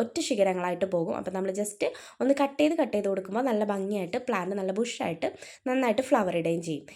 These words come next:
ഈ ഒരു സൈസ് പ്ലാന്റിന് ടു സിക്സ്റ്റി ആണ് റേറ്റ് വരുന്നത്. ഇരുന്നൂറ്റി അറുപത് രൂപയാണ് റേറ്റ് വരുന്നത്. നെക്സ്റ്റ് വരുന്ന വെറൈറ്റി ഏതാ നോക്കാം. നെക്സ്റ്റ് വരുന്നത് സൂഫിയ ഇന്ത്യാന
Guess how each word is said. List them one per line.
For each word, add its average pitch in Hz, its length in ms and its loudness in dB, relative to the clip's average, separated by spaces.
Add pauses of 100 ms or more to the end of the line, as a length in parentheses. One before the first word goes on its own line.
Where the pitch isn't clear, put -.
(220)
ഈ 285 140 8
ഒരു 247 140 8
സൈസ് 190 300 -2
പ്ലാന്റിന് 180 360 -2 (100)
ടു 226 60 2 (140)
സിക്സ്റ്റി - 400 -2
ആണ് 170 180 -4
റേറ്റ് 170 260 -4
വരുന്നത്. 165 300 -4 (100)
ഇരുന്നൂറ്റി 185 380 -4 (140)
അറുപത് 214 340 0
രൂപയാണ് 170 400 -4
റേറ്റ് 160 260 -6
വരുന്നത്. 160 320 -6 (1900)
നെക്സ്റ്റ് 285 300 2
വരുന്ന 190 200 6 (100)
വെറൈറ്റി 170 340 0
ഏതാ 160 120 0 (240)
നോക്കാം. 226 280 -2 (360)
നെക്സ്റ്റ് 247 340 0
വരുന്നത് 180 340 0 (140)
സൂഫിയ 202 360 0 (160)
ഇന്ത്യാന 180 320 -2